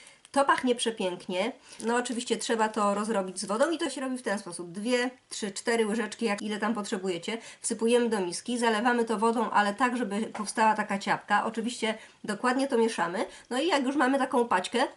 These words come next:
nakładamy to na twarz. No na zasadzie po prostu takiej glinkowej maski. Mniej więcej tak po piętnastu, dwudziestu minutach, no po takim czasie jak nam ta maseczka przyschnie,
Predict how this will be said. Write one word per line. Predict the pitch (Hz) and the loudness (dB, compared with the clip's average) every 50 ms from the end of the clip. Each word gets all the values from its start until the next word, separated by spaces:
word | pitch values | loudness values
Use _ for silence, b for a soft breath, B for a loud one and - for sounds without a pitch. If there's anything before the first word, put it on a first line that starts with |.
| _ - | _ -4
nakładamy | 202 240 294 330 - 269 262 220 226 233 247 247 | 2 2 2 4 4 2 4 6 4 4 4 2
to | 247 247 226 | 2 2 2
na | 226 226 | 2 2
twarz. | 226 - - - - - - - - - - - | 0 0 -4 -6 -4 -4 -6 -6 -8 -10 -6 -2
No | 320 | -2
na | 466 466 - 508 480 440 415 381 | -2 0 2 2 2 4 4 2
zasadzie | - 320 277 320 359 | 4 4 4 4 4
po | 349 277 | 2 0
prostu | 226 247 247 247 - - 240 | 2 2 0 0 0 -2 -2
takiej | 233 233 226 226 226 220 | 0 0 0 0 0 0
glinkowej | 196 214 214 220 214 214 220 220 196 208 202 190 | 0 2 0 0 0 0 0 0 0 2 2 2
maski. | 185 190 - - - - - - - _ _ - - 220 | 2 2 0 0 -2 -6 -8 -18 -20 _ _ -18 -6 -4
Mniej | 233 247 | -4 -2
więcej | 269 285 285 302 240 | -2 -2 -4 -4 -6
tak | 226 220 - | -6 -6 -4
po | - 269 294 | -2 -2 0
piętnastu, | - 247 226 233 240 233 247 240 - 233 | 2 0 -2 0 0 -4 -4 -4 -6 -6
dwudziestu | 214 208 220 226 233 226 - 240 | -6 -6 -2 -2 -2 -2 0 -2
minutach, | 226 220 208 208 202 254 277 | -2 -2 -2 -2 -4 -4 -2
no | 302 311 302 | 0 0 0
po | 294 - 311 302 | 0 4 2 2
takim | 302 302 294 285 285 277 262 254 | 4 4 2 2 4 0 0 2
czasie | 277 262 262 - 247 | 2 0 0 2 0
jak | 240 254 | 2 2
nam | 247 233 247 | 2 2 2
ta | 240 233 | 2 2
maseczka | 226 220 226 233 226 - - 220 196 | 2 2 2 0 -2 -2 -2 -4 -4
przyschnie, | - - 196 196 - 208 208 233 254 | -2 -4 -6 -6 -4 -4 -2 -2 -4